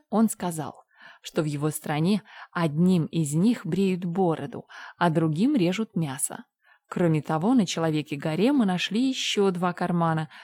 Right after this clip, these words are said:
куда не могли войти. Эти карманы он называет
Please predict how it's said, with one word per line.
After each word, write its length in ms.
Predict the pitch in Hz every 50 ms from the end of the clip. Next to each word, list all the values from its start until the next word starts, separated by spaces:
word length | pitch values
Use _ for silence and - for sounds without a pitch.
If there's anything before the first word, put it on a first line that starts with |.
| - _ _
куда 320 | - 170 147 151 160 190
не 100 | 220 233
могли 360 | 214 170 156 135 165 160 170
войти. 500 | 170 165 156 143 _ - - - - _ _ _ _ _ _ _ _ _ _
Эти 240 | - 175 160 - 170
карманы 520 | - - 156 160 175 196 233 220 202 175 -
он 180 | - 180 202 190
называет 520 | 180 165 165 175 170 196 208 202 190 -